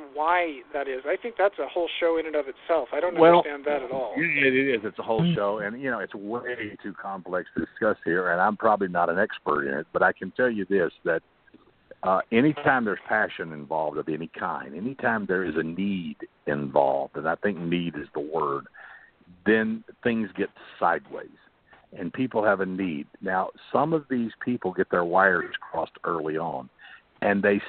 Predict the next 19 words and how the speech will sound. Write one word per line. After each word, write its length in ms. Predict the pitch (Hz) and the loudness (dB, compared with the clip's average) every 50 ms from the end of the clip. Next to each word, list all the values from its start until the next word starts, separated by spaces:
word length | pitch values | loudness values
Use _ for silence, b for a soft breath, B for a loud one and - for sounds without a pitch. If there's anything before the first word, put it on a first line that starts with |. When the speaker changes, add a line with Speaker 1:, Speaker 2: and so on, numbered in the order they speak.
| - - | -14 0
Speaker 2:
see 280 | - 147 135 131 123 110 | 2 6 6 6 4 2
power 560 | - - - 123 117 120 117 117 117 117 113 | -2 0 2 4 6 6 6 6 4 2 2
and 260 | - - 87 85 80 | 0 -4 -6 -8 -8
control 840 | - - 85 78 - - - 113 107 101 101 98 98 98 98 98 90 | -8 -10 -10 -8 -6 -2 0 2 2 2 2 2 2 0 0 -2 -2
and 220 | - - - - _ | -4 -6 -8 -10 _
torture 600 | - - 110 107 107 - - - 104 98 98 95 - - | -8 -4 -2 -2 -2 -4 -4 -4 -2 -2 -2 -2 -2 -6
and 120 | 78 80 | -6 -6
harm 640 | 80 - - - 104 104 101 95 95 - 92 90 95 - - | -8 -6 -2 0 2 4 4 4 6 4 4 2 2 -2 -6
and 160 | - 82 78 - _ | -10 -10 -10 -8 _
pain 560 | - 113 113 107 104 104 101 101 98 101 - - | -6 -4 -2 -2 0 0 0 0 -2 -4 -4 -6
and 160 | 82 78 78 - - | -8 -10 -10 -10 -2
suffering 520 | - 120 113 107 _ - 90 82 80 78 78 B B B B B - | 2 2 2 2 _ -4 -4 -4 -4 -6 -10 B B B B B 0
as 180 | - 95 90 92 | 2 2 2 2
a 120 | 95 92 - - | -2 -2 -2 -2
sexual 460 | - 101 98 - - - 85 82 82 - - | -2 -2 -2 -4 -8 -6 -6 -4 -4 -4 -4
act. 280 | - 92 90 87 - _ _ - _ B B B B _ | -4 -4 -4 -6 -8 _ _ -20 _ B B B B _
Now, 120 | 92 90 | 2 2
maybe 360 | 87 87 90 98 110 127 139 147 | 4 6 6 4 6 4 2 2
it's 120 | 135 - | 2 0